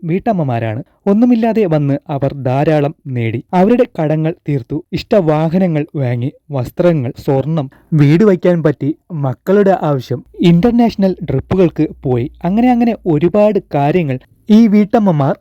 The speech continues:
നേടിയെടുത്തു. So, നിങ്ങൾക്കും ഇതുപോലെ നിങ്ങളുടെ ആഗ്രഹങ്ങൾ നേടിയെടുക്കണോ? അപ്പോൾ സമയം വേസ്റ്റ് ചെയ്യാതെ ഉടൻ തന്നെ എന്നെ കോൺടാക്ട് ചെയ്യുക. കോൺടാക്ട് ചെയ്യാനുള്ള ഡീറ്റെയിൽസ് ഡിസ്ക്രിപ്ഷനിലും കമന്റ് ബോക്സിലും പിൻ ചെയ്തിട്ടുണ്ട്.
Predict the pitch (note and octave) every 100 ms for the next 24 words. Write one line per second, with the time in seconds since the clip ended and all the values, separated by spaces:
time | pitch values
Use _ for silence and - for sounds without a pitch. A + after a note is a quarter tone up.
0 | - A#3+ A#3+ G3+ B2 - - _ _ F#3+
1 | - A3+ A#3 A3 A3 C4 D4 - A3+ G#3
2 | F3+ A#3 A3 F#3 E3+ - F3+ F#3 F#3 F3
3 | E3+ E3+ E3+ F#3 A3 G3 D#3 D3 - D3+
4 | E3 E3 C3+ B2+ A#2+ - - F#3 - C4
5 | F#3 F3+ E3+ C4 A3+ A3 - G#3 G3+ F3+
6 | E3 D#3+ F#3 E3 A3+ A3+ G#3 F3+ D3 -
7 | - D#3 D3+ C3+ C3+ B2+ C#3+ D3+ C#3 A#2+
8 | A2+ A2 - _ - F3+ G#3 A#3+ A#3+ A3+
9 | E3+ E3+ E3 F3+ F#3 F#3 D3+ D#3+ D#3 E3
10 | D3 G#3 A3+ G#3 D3 - - E3+ - D#3
11 | D#3 D#3+ _ _ - F3 G#3+ G#3 D#3 C3
12 | - C#3 F#3+ F#3+ G3 C#3+ B2+ A#2+ A2 A#2+